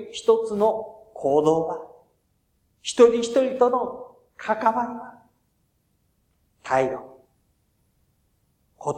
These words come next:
葉、表情、その一つ一つは、未来を形作っていくものなんだ。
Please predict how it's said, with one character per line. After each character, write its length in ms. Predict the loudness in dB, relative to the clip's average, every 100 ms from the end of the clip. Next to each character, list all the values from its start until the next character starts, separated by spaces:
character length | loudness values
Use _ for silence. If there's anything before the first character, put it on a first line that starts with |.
| 2
葉、 400 | 2 -2 -10 -18 -20 _ _ _ _ _ _ _ _ _ _ _ _ -4
表 260 | 0 0 0
情、 320 | -6 -12 -20 _ _ _ _ _ _ _ _ _ _ _ _ _ _ _ _ _ _ _ _ _ _
そ 220 | -2 2
の 140 | 2
一 260 | 2 2 2
つ 160 | 2
一 220 | -2 -2 -2
つ 160 | -2
は、 300 | -2 -2 -12 -20 _ _ _ -20 -20 -20 _ _ _ _ _ _
未 200 | 0 2
来 300 | 2 0 -6
を 160 | -12 -16
形 480 | -16 -12 -10 -8 -8
作 280 | -8 -8 -8
っ 20 |
て 300 | -10 -12 -12
い 80 | -12
く 240 | -10 -10
も 200 | -10 -10
の 160 | -10 -8
な 100 | -8
ん 20 |
だ。 140 | -10